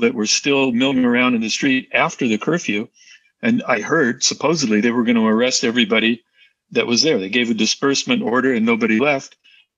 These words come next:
This morning I got up and no one was arrested. Fifty people were arrested out of a crowd estimated to be in the thousands. You,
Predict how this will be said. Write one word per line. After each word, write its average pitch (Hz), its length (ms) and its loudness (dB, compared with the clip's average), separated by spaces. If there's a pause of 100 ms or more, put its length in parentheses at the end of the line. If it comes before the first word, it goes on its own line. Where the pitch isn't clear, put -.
(240)
This - 300 -6
morning 143 260 2
I 131 100 2
got 127 180 2
up 139 200 -2
and 127 180 -4 (200)
no 135 100 0
one 139 180 2
was 127 180 0
arrested. 127 400 -2
Fifty 143 320 -2
people 131 300 -2
were 107 200 2
arrested 110 400 0 (320)
out 123 140 2
of 117 80 0
a 113 60 2
crowd 127 640 0 (400)
estimated 120 680 0
to 113 80 -2
be 110 360 0
in 117 140 2
the 104 80 0
thousands. 120 840 -2
You, 104 100 -10